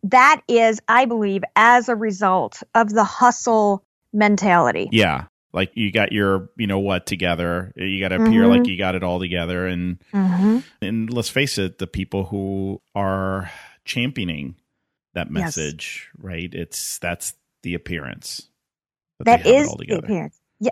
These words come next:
Speaker 1: absolutely. And they cannot sympathize with you, because the sympathize comes from sharing a similar experience or having the same experience.
Speaker 2: Yes.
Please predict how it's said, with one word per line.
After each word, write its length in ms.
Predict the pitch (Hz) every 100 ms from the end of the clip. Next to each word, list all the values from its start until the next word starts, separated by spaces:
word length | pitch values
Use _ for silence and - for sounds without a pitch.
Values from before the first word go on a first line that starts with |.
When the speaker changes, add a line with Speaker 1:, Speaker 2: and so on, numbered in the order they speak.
| -
Speaker 1:
absolutely. 680 | 294 330 - 277 320 196 -
And 160 | 254 262
they 140 | 269
cannot 840 | - - 269 262 269 339 392 - - - _ _ - - -
sympathize 960 | 330 311 254 - 214 190 160 147 147 -
with 340 | 202 202 180
you, 100 | 180
because 360 | 175 202 214 208
the 140 | 208
sympathize 1000 | 196 - 294 262 208 - 190 190 190 190
comes 500 | - 233 202 202 202
from 420 | - 208 190 185
sharing 760 | - - 214 208 208 196 185 180 - _ _ -
a 80 | 220
similar 540 | - - 247 226 202
experience 600 | 180 - - 185 160 160
or 80 | 185
having 300 | 180 196 185
the 80 | 180
same 200 | - 180
experience. 380 | 143 - 165
Speaker 2:
Yes. 80 | -